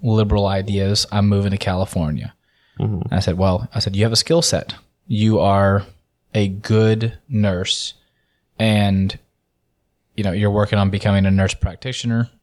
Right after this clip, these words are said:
Speaker 1: and you have a huge amount of skill set in that area." I said, "If, if things go crazy and you need a place to be,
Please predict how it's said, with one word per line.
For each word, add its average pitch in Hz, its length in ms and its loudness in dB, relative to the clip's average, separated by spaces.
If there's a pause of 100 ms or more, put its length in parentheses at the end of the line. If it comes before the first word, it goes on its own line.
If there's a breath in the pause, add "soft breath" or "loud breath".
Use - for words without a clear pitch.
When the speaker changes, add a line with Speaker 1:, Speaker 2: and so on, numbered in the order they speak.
Speaker 1:
and 98 460 2
you 104 160 -2
have 95 300 -4 (140)
a - 40 -20
huge 135 320 0
amount 107 160 2
of 98 60 0
skill 107 300 -2
set - 380 -2
in 107 180 2
that 101 200 0
area." 101 460 -2 (580 soft breath)
I 98 60 -2
said, 92 240 -2 (440 loud breath)
"If, - 260 -4 (180)
if 113 240 0
things 123 400 -2 (520)
go 127 200 2
crazy 139 520 0
and 104 200 2
you 113 240 2
need 127 160 4
a 110 60 0
place 120 420 -4
to 107 120 -12
be, 117 440 -8